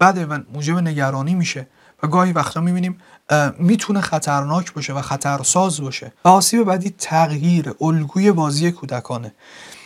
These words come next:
ببینید بچه‌های ما قبلاً نوع بازیشون متفاوت بود. یعنی وقتی می‌خواستن بازی‌های، اه، م،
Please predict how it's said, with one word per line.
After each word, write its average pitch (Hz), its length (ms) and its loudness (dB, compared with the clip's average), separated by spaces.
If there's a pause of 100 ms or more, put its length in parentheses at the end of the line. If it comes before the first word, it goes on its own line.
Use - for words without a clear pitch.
(160)
ببینید 208 260 4
بچه‌های 165 460 4
ما 180 160 0
قبلاً 151 360 2
نوع 165 520 -2
بازیشون 147 500 -2
متفاوت 143 680 -4
بود. - 220 -18 (420)
یعنی 156 240 2
وقتی 170 260 2
می‌خواستن 170 440 2
بازی‌های، 147 580 0
اه، - 60 -4 (360)
م، 120 40 -6